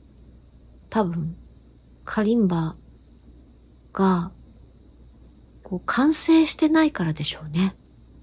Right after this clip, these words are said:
完成してないんですよ、まだ。一応、始まりから終わりまで、一分ちょっとかな？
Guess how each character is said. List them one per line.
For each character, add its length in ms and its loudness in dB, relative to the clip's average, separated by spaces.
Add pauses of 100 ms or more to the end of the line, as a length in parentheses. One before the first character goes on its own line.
(680)
完 260 -2
成 260 2
し 60 -8
て 160 -2
な 200 2
い 80 2
ん 60 2
で 80 -2
す 200 -6
よ、 400 0
ま 140 -2
だ。 340 -4 (1400)
一 280 0
応、 280 4
始 360 -2
ま 160 0
り 140 -2
か 160 -6
ら 220 -2
終 60 -2
わ 140 -2
り 100 -4
ま 200 -2
で、 220 -4 (540)
一 180 -2 (320)
分 520 2
ち 120 -2
ょ 20 2
っ 80 -6 (200)
と 140 -8 (480)
か 120 -10
な？ 240 -4